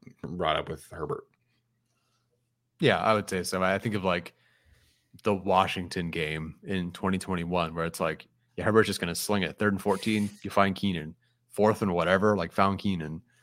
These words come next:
Speaker 2: Um, I don't even know if they ran the ball once during that kind of clock-chewing drive.
Speaker 1: Mm, at the end of the game? No, I don't think so. <laughs>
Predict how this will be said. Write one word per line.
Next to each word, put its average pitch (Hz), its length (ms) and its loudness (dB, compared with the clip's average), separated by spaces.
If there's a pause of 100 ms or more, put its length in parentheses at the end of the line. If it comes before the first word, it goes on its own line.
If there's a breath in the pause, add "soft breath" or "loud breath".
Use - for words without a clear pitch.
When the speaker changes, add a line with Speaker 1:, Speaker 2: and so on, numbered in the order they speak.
(360)
Speaker 2:
Um, 80 360 -6 (340)
I - 80 -10
don't 101 60 -2
even 95 80 0
know 85 80 -4
if - 60 -8
they 80 80 -4
ran 85 240 0
the 85 60 -2
ball 78 280 -2
once 85 500 2
during 87 200 -4
that 80 160 -4
kind 85 140 -4
of 82 120 -6 (200)
clock-chewing 85 680 -4
drive. 80 440 -4 (2250)
Speaker 1:
Mm, 80 1040 -8
at 95 160 0
the 92 140 0
end 104 80 4
of 113 60 6
the 127 80 6
game? 123 220 6
No, 92 140 2
I 87 100 0
don't 85 160 -4
think 82 140 -8
so. 82 240 -2
<laughs> - 40 -2